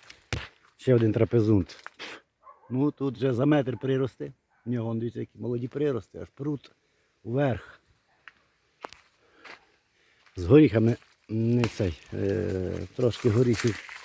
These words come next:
менше, но прирости більше. На слідуючий рік він буде завалений, е, цим горіхом, і маса горіхів буде, тому що вже вигналися в таку.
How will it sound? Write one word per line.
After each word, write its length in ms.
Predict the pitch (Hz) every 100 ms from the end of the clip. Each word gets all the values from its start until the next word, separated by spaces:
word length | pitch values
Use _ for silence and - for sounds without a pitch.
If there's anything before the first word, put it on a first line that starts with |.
| -
менше, 480 | 135 190 208 - 202 202
но 220 | 156 190
прирости 500 | - 175 165 135 151
більше. 340 | 139 120 -
На 100 | 120
слідуючий 400 | 123 170 147 165
рік 140 | 180 143
він 120 | 139
буде 240 | 139 135
завалений, 640 | 120 147 135 120 104 104 - _ - - _ -
е, 160 | 110 110
цим 360 | - 107 92 - _ _ _ _ _
горіхом, 560 | - 135 196 190 180 165 -
і 400 | - 165 175 165
маса 480 | 151 127 151 147 143
горіхів 400 | 113 135 131 127
буде, 260 | 120 143 117
тому 220 | - 120
що 120 | -
вже 140 | 110 120
вигналися 540 | 135 113 117 - 107 - _ _ _ _
в 100 | -
таку. 440 | - 127 - 143